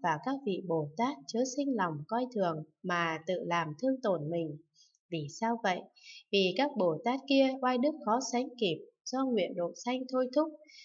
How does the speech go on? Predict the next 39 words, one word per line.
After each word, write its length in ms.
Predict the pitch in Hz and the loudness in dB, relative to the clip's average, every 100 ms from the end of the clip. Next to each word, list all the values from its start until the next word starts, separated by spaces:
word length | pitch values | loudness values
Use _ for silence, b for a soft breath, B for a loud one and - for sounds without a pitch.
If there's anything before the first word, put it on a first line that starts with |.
| B - | B 0
vì 220 | 175 170 | 2 4
nhân 180 | 208 262 | 2 2
duyên 200 | 262 269 | 4 4
lớn 340 | 247 220 220 311 - | 4 2 2 0 -2
mới 200 | 196 196 233 | 0 2 0
sanh 140 | 277 269 - | -2 -2 0
về 180 | 175 147 - | -2 -4 -4
cõi 200 | 185 233 | -4 0
đó. 380 | 196 196 262 - _ B B B - | 0 0 -2 -8 _ B B B 0
Mỗi 180 | 226 262 | 2 4
vị 220 | 226 175 170 | 2 2 2
đứng 200 | 208 254 | 2 2
đầu 300 | 220 175 160 | 2 2 0
nhận 200 | 175 180 185 | 0 -2 0
hoa 280 | 247 262 254 | 0 0 0
vâng 180 | 254 254 | 0 0
lệnh, 220 | 214 180 - - | 0 0 -4 -6
rồi 280 | 185 165 160 | -2 -2 -2
cùng 220 | 160 160 151 | -2 -2 0
với 140 | 180 214 | -2 4
vô 140 | 269 262 | 4 6
lượng 220 | 226 190 - | 4 2 2
vô 100 | 247 247 | 0 2
số 180 | 233 254 | 2 2
Bồ 260 | 233 175 143 | 2 0 0
Tát, 200 | 226 254 - B B B - | 2 2 0 B B B 0
đồng 280 | 185 180 | 2 2
nam, 360 | 214 262 269 247 | 2 4 4 4
đồng 280 | 180 160 160 | 2 0 2
nữ, 320 | 214 269 320 - | 4 4 0 -2
từ 80 | 165 147 | -2 -2
giã 240 | 185 220 247 | -2 -2 0
Phật, 140 | 196 165 - B B B | 0 0 -6 B B B
mang 220 | 220 214 214 | 0 2 2
theo 200 | 226 220 214 | 4 4 2
phẩm 100 | 196 151 | -2 0
vật 120 | 175 175 | -2 -2
cúng 200 | - 226 | -2 0
dường 300 | 269 220 170 | 4 4 4